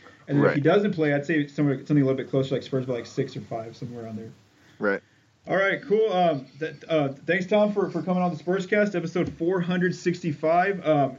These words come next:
Speaker 1: where can they find you on Twitter?
Speaker 2: At Real Tom Petrini.
Speaker 1: Awesome. Thanks, dude.
Speaker 2: Thank you very much. Have a good one.
Speaker 1: Before I head out, just wanted to, to, again, um, remind you of some of the things going on over at project spurs dot com.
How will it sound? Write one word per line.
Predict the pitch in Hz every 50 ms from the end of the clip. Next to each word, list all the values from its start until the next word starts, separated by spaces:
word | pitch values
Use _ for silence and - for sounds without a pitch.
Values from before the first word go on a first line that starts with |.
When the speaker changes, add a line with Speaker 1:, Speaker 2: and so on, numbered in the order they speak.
| - 143
Speaker 1:
where | 147 165
can | - 185
they | 175 170
find | 165 - 170 175 180 180
you | 175 170
on | 160
Twitter? | 147 - 180 190 202 208 208 - _ - _ _ _ _ _ - _ - - - _ _ _
Speaker 2:
At | - 120 117 120
Real | 123 123 123 120
Tom | - - 127 117 113
Petrini. | 117 110 - - 123 127 123 113 107 - _ _ _ _ _ _ _ _ _ _ _ -
Speaker 1:
Awesome. | 139 156 165 160 165 143
Thanks, | 135 160 170 151 143
dude. | 156 156 147 147 - - _ _ _ _ _ _ _ _ _ _ _ _ _ _ -
Speaker 2:
Thank | 104 107 113 117
you | 117
very | 110 117 117 117
much. | 117 117 113 - -
Have | 113 107
a | 110
good | 110 117 107
one. | 104 101 - _ _ _ _ _ _ _ _ _ _ _ _ _ _ _ _ - _ _ _ _ _ - - - - - - - - -
Speaker 1:
Before | - - 185 185
I | 175
head | 180 170
out, | 160 156 160 165 156
just | 151 139 165
wanted | 165 160 151 135
to, | - 151 135 123 -
to, | 139 143
again, | 139 135 139 143 139 139 -
um, | 151 135 120 117 113 107 107 107 - - - _
remind | - 143 135 135 139 143
you | 143 147
of | 143 131
some | - 147
of | 139 123
the | 143
things | 139 135
going | 143 139 131
on | 131 131
over | 131 131 127 131
at | 123 120
project | - 127 127 120 113
spurs | - - 143 135 117
dot | 131 123 117 -
com. | - 131 135 139 143 147 139